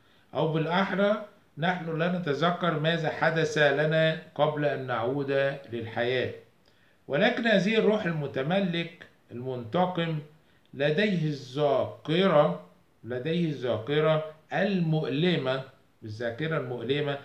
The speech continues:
كما لو كانت حدثت حديثًا للتو، زي ما تكون حد-، حصلت امبارح.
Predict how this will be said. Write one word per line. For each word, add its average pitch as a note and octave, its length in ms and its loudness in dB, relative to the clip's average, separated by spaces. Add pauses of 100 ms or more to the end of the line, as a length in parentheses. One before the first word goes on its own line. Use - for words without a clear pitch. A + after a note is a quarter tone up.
(420)
كما G3 260 2
لو D3+ 340 0
كانت F#3 420 2
حدثت F3+ 640 -2
حديثًا C3 580 -4 (160)
للتو، C3+ 500 -2 (300)
زي C#3 100 -4
ما D#3 80 -4
تكون D3+ 240 -8
حد-، D#3+ 300 -6
حصلت E3 460 -6
امبارح. C3+ 440 -4